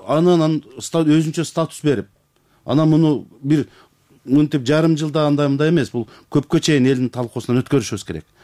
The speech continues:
Анан кийин, кийин кол тийгизбей ошонун негизинде жашашыбыз керек. Биз башка бир эл аралык, мисалы, башка эл аралык коомчулукта да биз уят болуп атпайбызбы? Жылда премьер-министр алмаштырабыз,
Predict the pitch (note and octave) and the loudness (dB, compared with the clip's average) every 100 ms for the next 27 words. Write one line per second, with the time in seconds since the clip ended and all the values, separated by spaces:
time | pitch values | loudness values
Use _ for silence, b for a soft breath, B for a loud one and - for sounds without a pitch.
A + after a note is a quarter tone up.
0 | b A#2+ D#3 D3+ D#3+ F#3 C3 - D3+ F3+ | b 0 0 -2 0 0 0 0 2 4
1 | D#3 D3+ C#3 C#3 B2+ B2+ D3+ D3 B2 C3 | 2 -2 -2 -4 -6 -2 2 2 2 0
2 | B2 B2 A2 A2 G#2+ G2+ G#2 G2 F#2+ - | 0 0 -2 -2 -2 -4 -4 -6 -8 -10
3 | D#2 - _ _ B B - B2+ C3 B2+ | -14 -16 _ _ B B -4 -2 -4 -4
4 | E3+ D3+ A#2+ B B B2+ C#3+ D#3+ D#3+ C3+ | -2 0 -2 B B 0 2 2 0 -2
5 | b b b - B2 D#3+ E3 G3 F2+ C3 | b b b -10 -4 0 2 0 0 -4
6 | - G3 C#3 A2 C#3+ D3+ F#3+ G3 _ F#3+ | -2 0 0 0 0 2 0 -4 _ -2
7 | G3+ G#3 G#3 F3+ F#3+ E3+ F#3+ G#3 G3+ E3+ | 0 -2 -8 -4 -2 0 2 2 0 -2
8 | C#3 A2+ F#2+ E2 D#2+ b b b b b | -2 -4 -6 -8 -14 b b b b b
9 | _ A#2+ C#3+ E3 F#3+ F#3+ D#3+ C#3+ C#3+ C#3+ | _ -2 0 2 0 2 2 2 2 0
10 | B2 C3 C#3+ E3 C#3+ C#3+ C#3+ C#3+ | -2 -4 -4 -4 -6 -6 -8 -8